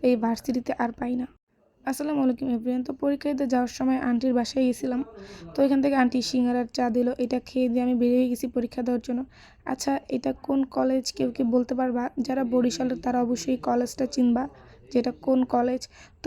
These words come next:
আমি কলেজে পৌঁছায় গেছি and সিঁড়ি দিয়ে, ভাই, এই সিঁড়ি দিয়ে উঠতে আমার এত অসহ্য লাগে, জানি না তো হঠাৎ করে এই আর্টগুলো চোখে পড়লো, এতদিন ছিল না, এটা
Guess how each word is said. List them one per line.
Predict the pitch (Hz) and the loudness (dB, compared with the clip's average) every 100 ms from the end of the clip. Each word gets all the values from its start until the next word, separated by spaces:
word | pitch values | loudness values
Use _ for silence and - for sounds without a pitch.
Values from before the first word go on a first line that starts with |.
| 311 | 0
আমি | 311 - | 0 0
কলেজে | 262 254 254 254 | 2 2 2 0
পৌঁছায় | 254 233 - 254 240 | 0 0 0 -2 0
গেছি | 240 - 269 247 | -2 -4 -6 0
and | 240 233 | 0 0
সিঁড়ি | - 247 233 | -2 0 4
দিয়ে, | 262 233 | 4 4
ভাই, | 240 269 | 0 0
এই | 262 | -2
সিঁড়ি | - 269 254 | 0 0 2
দিয়ে | 269 262 | 2 2
উঠতে | 233 - 262 254 | -4 -4 0 2
আমার | 262 247 | 2 0
এত | - - 269 269 | -6 -2 2 2
অসহ্য | 240 - 226 - 262 240 | 2 -4 -4 0 2 2
লাগে, | 233 254 285 - - - - 262 | 2 0 0 -4 -20 -20 -10 0
জানি | 269 285 | 4 6
না | 277 | 4
তো | 233 | 0
হঠাৎ | 247 277 - - | 0 -2 -4 0
করে | 269 277 | 0 2
এই | 277 - | -2 0
আর্টগুলো | 240 240 247 254 254 - | 2 2 4 4 2 -2
চোখে | 247 262 254 | -2 -2 2
পড়লো, | 247 240 277 - - - - - 262 | 4 4 0 -6 -20 -20 -20 -2 -2
এতদিন | 302 311 302 | 2 2 2
ছিল | - 254 | 2 4
না, | 247 | 4
এটা | 247 | 4